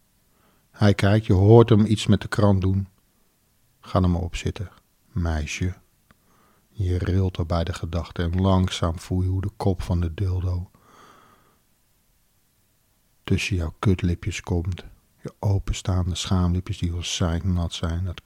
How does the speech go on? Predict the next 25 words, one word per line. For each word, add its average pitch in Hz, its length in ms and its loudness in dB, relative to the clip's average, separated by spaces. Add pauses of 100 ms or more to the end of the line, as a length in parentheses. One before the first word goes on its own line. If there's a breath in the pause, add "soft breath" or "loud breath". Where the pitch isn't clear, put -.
(140)
kutje 95 380 -2
wat 87 180 -4
al 85 160 -2
de 85 120 -6
hele 87 460 -2 (600 loud breath)
dag, 87 380 0
de 98 100 -2
hele 92 420 2
week 92 340 0
smeekt 90 680 0
om 87 240 -6 (960 soft breath)
gevuld - 640 -2
te - 80 -4
worden. 98 380 -2 (180)
Zo - 180 -6
geil 85 380 -2
ben 90 260 -2
je. 101 80 -2
Hij 107 300 0
heeft 101 180 2
je 107 120 0
constant 101 460 0
opdracht 101 440 0
gegeven, 101 540 -2
constant 101 640 -2